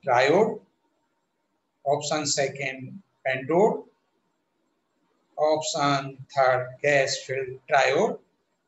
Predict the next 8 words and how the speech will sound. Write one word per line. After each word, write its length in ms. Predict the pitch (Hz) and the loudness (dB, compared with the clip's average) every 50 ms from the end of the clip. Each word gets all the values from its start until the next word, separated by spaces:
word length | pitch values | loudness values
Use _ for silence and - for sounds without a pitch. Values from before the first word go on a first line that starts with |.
| _ _ _ _ _ _ _ _ - | _ _ _ _ _ _ _ _ -10
and 420 | 143 135 135 135 131 131 127 131 - _ _ - | -8 -8 -8 -8 -10 -10 -14 -16 -16 _ _ -4
option 680 | 165 165 165 165 - - 170 143 139 139 131 131 135 127 - - - - | -2 -2 -2 -2 -4 -2 0 0 2 0 0 -2 -6 -12 -16 -20 -14 -4
fourth 440 | - 196 190 175 156 - - - - | 2 4 4 4 4 2 0 -4 -10
is 140 | - 139 127 | -14 -14 -10
the 300 | - 131 123 120 117 117 - - _ _ - | -6 -4 -2 -2 -2 -4 -6 -8 _ _ 0
tetrode. 540 | 196 185 175 - 139 135 131 123 117 110 - _ _ _ _ _ _ _ _ _ _ _ _ _ | 2 2 2 0 -2 -6 -6 -4 -6 -6 -8 _ _ _ _ _ _ _ _ _ _ _ _ _
So 540 | - - - 202 190 180 180 175 175 175 165 143 | -10 -4 0 2 4 6 6 4 4 2 -2 -2
here 560 | 160 202 208 190 160 151 147 143 - - - | 0 2 4 4 6 4 2 2 -2 -6 -14